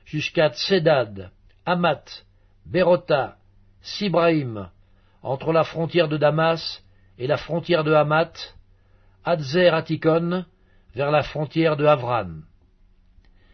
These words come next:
Ainsi la limite sera, depuis la mer, Hatsar Enon, la frontière de Damas, Tsaphon au nord, et la frontière de Hamath. Ce sera le côté septentrional.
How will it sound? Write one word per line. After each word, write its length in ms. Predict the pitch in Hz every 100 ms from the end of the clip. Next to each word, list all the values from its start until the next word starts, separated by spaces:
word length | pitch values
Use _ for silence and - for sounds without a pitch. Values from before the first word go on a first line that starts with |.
| _ -
Ainsi 380 | 156 165 196
la 120 | 175 160
limite 320 | 160 165 165
sera, 600 | - 170 160 185 196 - _ _ -
depuis 300 | 117 110 143
la 120 | 147
mer, 540 | 143 165 170 180 185 - _ _ _ _ _ -
Hatsar 540 | 175 131 170 175 160
Enon, 520 | 156 156 165 170 180 - _ _ _ -
la 120 | 110
frontière 440 | - 151 - 165
de 100 | 151
Damas, 640 | 156 156 160 170 - - - _ _ _ _ _
Tsaphon 680 | - - 170 - 185 185 175 151
au 120 | 139
nord, 520 | 156 160 170 180 - _ _ _ _ _ -
et 100 | 117
la 100 | 139
frontière 460 | - 156 156 165
de 80 | 160
Hamath. 580 | 160 156 123 - - - _ _ _ _ _ _ _ _ _ _ -
Ce 100 | 131
sera 320 | - 165 170
le 100 | 170
côté 340 | 170 165 170
septentrional. 920 | 160 160 - 156 151 151 135 110 90